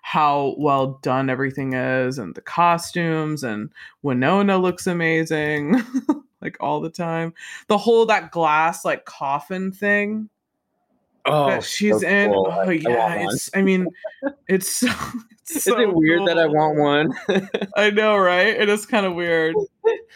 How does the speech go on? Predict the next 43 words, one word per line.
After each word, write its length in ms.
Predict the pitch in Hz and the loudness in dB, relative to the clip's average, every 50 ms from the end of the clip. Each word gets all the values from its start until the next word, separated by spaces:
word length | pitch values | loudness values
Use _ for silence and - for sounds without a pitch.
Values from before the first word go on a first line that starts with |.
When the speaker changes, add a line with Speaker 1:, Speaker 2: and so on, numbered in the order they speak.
| - _ _ 254 - _ _ _ - | -20 _ _ -20 -20 _ _ _ -4
Speaker 1:
But 120 | - 214 208 | 0 0 2
it's 180 | 214 196 202 | 0 0 -2
cool, 540 | - - - - 175 170 175 196 214 214 190 | -8 -14 -10 -6 -4 -2 0 0 2 2 0
though. 480 | 160 151 143 139 139 139 143 139 - - - - - - | 0 0 0 0 0 -2 -4 -4 -8 -12 -20 -20 -20 -18
She 180 | - - - - | -8 -4 -2 0
also 380 | 160 190 214 233 233 233 277 262 | 2 4 2 2 2 0 0 0
reminds 580 | 226 220 202 190 180 180 180 180 190 185 185 | 2 2 2 2 2 2 2 0 -2 -4 -6
me 220 | 190 185 185 175 - | -4 -4 -4 -2 -2
of, 580 | - 160 165 160 160 160 156 151 151 147 147 - - - | 0 2 2 4 4 4 2 2 -2 -6 -10 -12 -6 -2
uh, 260 | 151 151 147 147 151 | 0 0 2 0 0
like, 240 | 151 160 156 151 - - | 0 -2 -2 -4 -2 -2
at 160 | 151 156 - | -2 -2 -2
the 80 | - 147 | -2 -6
death 480 | 139 - 151 139 135 143 170 185 - - | -4 -2 0 0 2 0 0 -4 -8 -16
scene 380 | - - - 202 190 185 180 180 | -14 -8 -4 -4 -4 -2 -4 -4
when 100 | 165 160 | -6 -6
she, 120 | - 160 | -4 -2
like, 120 | - - | -2 -2
comes 240 | - - 165 156 156 | -2 -4 -6 -4 -2
back 140 | 156 147 151 | 0 -2 -2
and 100 | 151 151 | -2 -6
she's 120 | - 151 | -10 -8
the 80 | 139 135 | -8 -8
fangs, 380 | 139 139 139 139 139 151 160 - - - - - - | -4 -2 -2 0 -2 -2 -6 -10 -16 -20 -20 -20 -10
she 120 | - - 185 | -4 -2 0
reminds 340 | 170 165 160 165 160 160 165 | 2 2 2 0 0 0 0
me 80 | 165 | 0
of 100 | 160 147 | 0 0
another, 800 | 156 - 147 156 147 147 147 147 151 151 147 143 143 139 - - | 0 -2 -2 -2 -2 0 0 2 2 2 4 2 2 0 0 0
um, 560 | - 139 139 139 135 131 131 131 131 131 139 151 _ _ _ _ - - _ | 2 2 2 2 2 2 0 -2 -4 -6 -10 -12 _ _ _ _ -20 -6 _
thing 160 | - 175 165 | 0 2 2
in, 80 | 160 151 | 2 2
like, 160 | 147 139 - | 0 -2 -2
Penny 240 | - - 160 151 143 | -2 -2 -2 -2 -2
Dreadful. 500 | 139 143 135 135 135 135 - 135 120 123 | 0 2 2 2 0 0 -2 -2 0 0
They're, 160 | 120 135 131 | 0 0 0
like, 160 | 120 131 131 | 0 -2 -2
these 220 | - 139 131 - - | -4 -6 -8 -6 -6
three, 320 | - 151 143 143 139 139 | -4 -2 -2 0 0 0
like, 200 | 135 131 120 - | 0 0 0 -2
nymph 640 | 147 143 135 135 135 135 139 131 - - - - - - | -2 -2 0 2 2 0 0 -2 -6 -12 -20 -20 -20 -12
kind 320 | - - 135 131 139 131 | -6 -4 -2 -2 0 0
of, 340 | 127 117 117 123 131 - _ | 0 0 0 -2 -4 -8 _